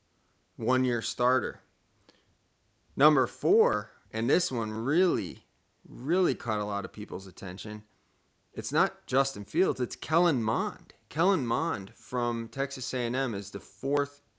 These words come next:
overall quarterback in Chris Sims' ranking. Mond was the Senior Bowl M V P in the game, but I don't think I've ever seen a ranking where he's in the top four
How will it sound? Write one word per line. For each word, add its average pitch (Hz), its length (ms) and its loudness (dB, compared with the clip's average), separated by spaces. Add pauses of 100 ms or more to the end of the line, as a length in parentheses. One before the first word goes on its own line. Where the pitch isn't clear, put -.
(180)
overall 120 400 4
quarterback 113 840 0
in 107 100 -10
Chris 120 280 -6
Sims' 123 320 -4
ranking. 101 500 -6 (720)
Mond 135 380 4
was 131 400 4
the 120 80 -4
Senior 139 340 0
Bowl 113 320 2
M 113 140 -2
V 107 160 -4
P 110 440 -8
in 110 140 -6
the 98 60 -8
game, 104 500 -4 (500)
but 113 160 2
I 113 120 2
don't 120 200 -2
think 110 400 -8 (240)
I've 104 300 -4
ever 131 260 2
seen 113 300 -4
a 101 60 -4
ranking 101 440 -6
where 95 140 -6
he's 95 500 -10
in 104 140 -8
the 98 80 -8
top 101 300 -8
four 98 420 -4